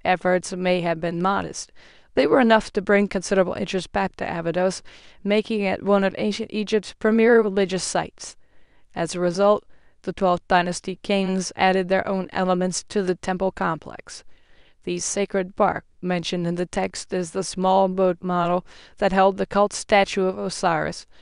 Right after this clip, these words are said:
brought out of its sanctuary on certain festival days and paraded throughout the temple complex. Most of the additions made during this dynasty at the Osiris Temple in Abydos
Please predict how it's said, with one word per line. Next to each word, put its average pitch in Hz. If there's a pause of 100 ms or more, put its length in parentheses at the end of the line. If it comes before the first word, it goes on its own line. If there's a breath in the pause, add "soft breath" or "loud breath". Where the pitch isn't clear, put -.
(320 soft breath)
brought 202
out 202
of 196
its 202
sanctuary 185
on 175
certain 180
festival 185
days 180
and 190
paraded 202
throughout 196
the 180
temple 180
complex. - (800 soft breath)
Most 180
of 196
the 196
additions 190
made 170
during 175
this 175
dynasty 180
at -
the 185
Osiris 175
Temple 170
in 165
Abydos 165